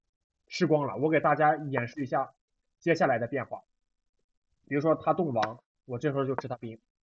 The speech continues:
他这个再动，我就把他这个兵吃掉，最后就是很简单的单车杀单王，对，保持先手对王，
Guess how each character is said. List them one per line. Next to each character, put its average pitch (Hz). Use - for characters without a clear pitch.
他 147
这 160
个 147
再 175
动， 131
我 120
就 135
把 127
他 135
这 -
个 139
兵 120
吃 -
掉， -
最 147
后 131
就 131
是 -
很 131
简 120
单 113
的 110
单 135
车 135
杀 135
单 123
王， 120
对， 107
保 -
持 127
先 143
手 -
对 113
王， -